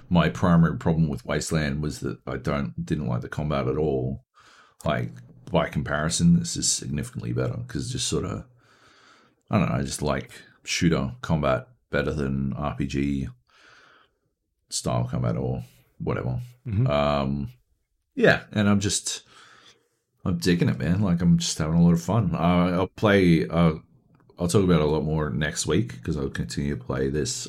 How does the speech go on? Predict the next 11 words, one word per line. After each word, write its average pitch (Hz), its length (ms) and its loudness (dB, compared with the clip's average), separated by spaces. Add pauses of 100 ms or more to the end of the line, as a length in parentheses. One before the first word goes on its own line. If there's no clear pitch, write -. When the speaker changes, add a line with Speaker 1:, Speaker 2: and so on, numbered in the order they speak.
Speaker 1:
a - 20 -2
lot 65 180 -4
more. 80 280 0 (760)
Uh, 87 200 6
but 80 440 4 (100)
yeah, 127 220 6
I'm 80 80 0
just - 540 -4 (2250)
enjoying 85 460 0
it. - 100 -8 (240)
Um, 82 560 6